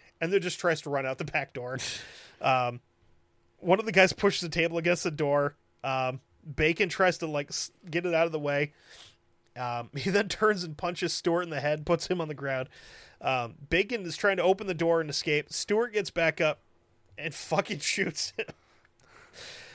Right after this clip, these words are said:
Um, the ball passed through Bacon and then through a piece of the building and just kinda, like, bounced harmlessly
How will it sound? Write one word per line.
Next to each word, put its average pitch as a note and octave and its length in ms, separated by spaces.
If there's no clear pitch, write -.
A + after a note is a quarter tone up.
Um, C3 380
the F3+ 100
ball F#3+ 480
passed - 440
through A3+ 180
Bacon D#3 460
and D#3+ 100
then E3+ 220
through F3+ 460
a - 80
piece F#3+ 320
of F3 100
the E3 80
building D3 440
and E3+ 160
just D#3+ 160
kinda, D#3+ 220
like, C#3 400
bounced F3 300
harmlessly F3 840